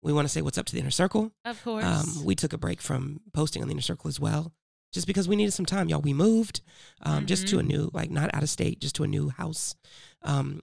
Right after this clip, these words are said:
Speaker 1: new studio setup. And so
Speaker 2: Which
Speaker 1: we just
Speaker 2: actually was a lot harder than the first move.
Speaker 1: It was.
Speaker 2: It's
Speaker 1: Moving
Speaker 2: like
Speaker 1: short distance seems to be a lot more
Speaker 2: Yes.
Speaker 1: difficult.
Speaker 2: Because,
Speaker 1: I don't know
Speaker 2: like,
Speaker 1: what that's about.
Speaker 2: we were, like, had stuff packed, and then we would take, like, a load over, and then we go back and be like, "Oh, where's that thing? I think it's in a box that I took over."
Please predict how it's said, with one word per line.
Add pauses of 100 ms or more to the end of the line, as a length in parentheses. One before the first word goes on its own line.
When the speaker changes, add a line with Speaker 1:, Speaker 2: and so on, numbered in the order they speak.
Speaker 1:
new
studio
setup.
And
so
Speaker 2:
Which
Speaker 1:
we
just (100)
Speaker 2:
actually
was
a
lot
harder
than
the
first
move.
Speaker 1:
It
was. (140)
Speaker 2:
It's
Speaker 1:
Moving
Speaker 2:
like
Speaker 1:
short
distance
seems
to
be
a
lot
more
Speaker 2:
Yes.
Speaker 1:
difficult. (220)
Speaker 2:
Because,
Speaker 1:
I
don't
know
Speaker 2:
like,
Speaker 1:
what
that's
about.
Speaker 2:
we
were,
like, (500)
had
stuff
packed, (680)
and
then
we
would
take,
like,
a
load
over, (320)
and
then
we
go
back
and
be
like,
"Oh,
where's
that
thing? (100)
I
think
it's
in
a
box
that
I
took
over."